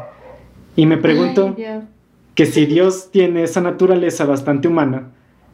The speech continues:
Speaker 1: ¿no será más bien un ser iluminado, llegando al final de los tiempos, en la parte final de la existencia del universo, frente a la creación de otro, llegando al Big Bang, como lo hablamos en Crononautas?
Speaker 2: Exacto.
Speaker 1: ¿Cachán?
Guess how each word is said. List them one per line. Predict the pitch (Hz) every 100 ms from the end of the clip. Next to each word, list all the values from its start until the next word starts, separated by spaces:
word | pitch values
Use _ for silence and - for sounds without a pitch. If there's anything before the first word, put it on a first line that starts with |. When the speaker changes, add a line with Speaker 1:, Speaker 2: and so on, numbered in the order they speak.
| -
Speaker 1:
¿no | 165
será | 180 214 202
más | 202 190
bien | 170 147 135 123 - -
un | 170
ser | 165 180
iluminado, | 180 180 180 175 131 131 - _ _
llegando | 156 160 170 180
al |
final | 180 156 151
de | 147
los | 135 123
tiempos, | 156 143 123 123 123 - _
en | 165 151
la | 147
parte | 156 147 165
final | 160 147 147
de | 147
la | 139
existencia | 123 123 123 139 131
del | 143 143
universo, | 160 160 123 123 127 123 - - - - -
frente | 165 151
a |
la | 151 139
creación | 147 139 - 156
de | 165 170
otro, | 135 131 127 123 -
llegando | 147 147 147
al | 143
Big | 143 151
Bang, | 160 135 127 - _ _ _
como | 165 151
lo | 143
hablamos | 131 135 139 127
en | 123
Crononautas? | 123 120 135 160 - 123 123 -
Speaker 2:
Exacto. | - - - 220 220 - _ - - - - - - - - - - -
Speaker 1:
¿Cachán? | 143 143 170 135